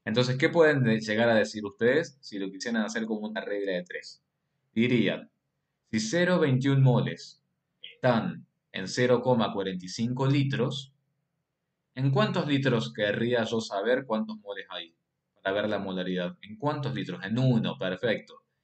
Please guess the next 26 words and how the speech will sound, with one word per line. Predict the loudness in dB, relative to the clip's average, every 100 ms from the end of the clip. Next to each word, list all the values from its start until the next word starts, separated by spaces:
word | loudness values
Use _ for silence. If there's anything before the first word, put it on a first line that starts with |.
| _
Entonces, | _ -4 0
la | 2 0
regla | 0 0 2
de | 0
tres | -2 -4
que | -4
podrían | -2 0 -2 -2
hacer | -6 -4
es, | -4 -4 -14 _ _ _ _ _ _
si | 2 2 0 -10 _ _
en | -2 0
cero | 2 2 0
coma | 0 0
cuarenta | 0 0 0
y | -2
cinco | 0 2 2
litros | 0 -4 -6 -14 -16 -20 _ _ _ _
hay | 0 0 -2 -12 _
cero | -18 0 2 2 0
veintiún | -4 -6 -2
moles, | 0 2 2 0 -4 -12 _ _ _ _ _ _ _ _ _
en | -10 -2
un | 2 4
litro, | 4 2 0 -2 -2 -10 _ _ _
¿cuántos | 0 2 2 0 -6
moles? | -6 -6 -8 -10 -16 -20